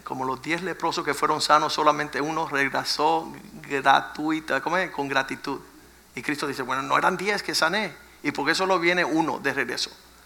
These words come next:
Yo quiero que el Señor sane mi corazón para que yo le dé a Dios lo que le corresponde.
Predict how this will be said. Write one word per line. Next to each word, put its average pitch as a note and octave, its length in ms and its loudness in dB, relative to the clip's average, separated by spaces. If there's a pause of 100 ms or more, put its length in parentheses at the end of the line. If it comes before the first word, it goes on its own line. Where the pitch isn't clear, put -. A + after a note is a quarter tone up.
(1040)
Yo C#3+ 120 -2
quiero F#3+ 200 -4
que - 80 -4
el - 40 -2
Señor D3+ 340 -4
sane C#3+ 300 2
mi C#3 160 -8
corazón C#3 540 -4
para C3 180 -2
que C3+ 120 -6
yo C#3 140 -2
le D3 120 -2
dé C#3+ 100 -6
a C#3+ 60 -6
Dios C3+ 200 -4
lo B2+ 140 -6
que - 100 -12
le C3 80 -10
corresponde. B2+ 560 -12